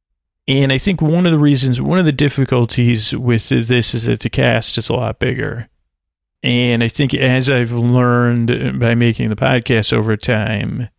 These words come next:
it's difficult with a larger cast because, uh, I'm not a voice actor, but also changing voice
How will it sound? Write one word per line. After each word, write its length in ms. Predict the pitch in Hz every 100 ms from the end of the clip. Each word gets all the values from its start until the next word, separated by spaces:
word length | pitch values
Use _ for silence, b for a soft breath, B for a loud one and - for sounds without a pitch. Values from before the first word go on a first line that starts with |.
| _ _ _ _ _ _ _ _ -
it's 260 | 117 -
difficult 500 | 131 123 123 123 110
with 120 | 110
a 60 | 120
larger 400 | 110 107 107 113
cast 640 | - 120 107 110 - - 127
because, 460 | 110 117 104 -
uh, 440 | - 110 113 123 113 _ _ _ _ _ _ _ _ -
I'm 160 | 127
not 220 | 120 113
a 60 | 107
voice 360 | 107 160 175 -
actor, 480 | 147 139 - 131 127
but 120 | 117
also 500 | 120 117 131 113 107
changing 640 | - 147 131 127 123 113
voice 760 | 104 127 131 135 127 - -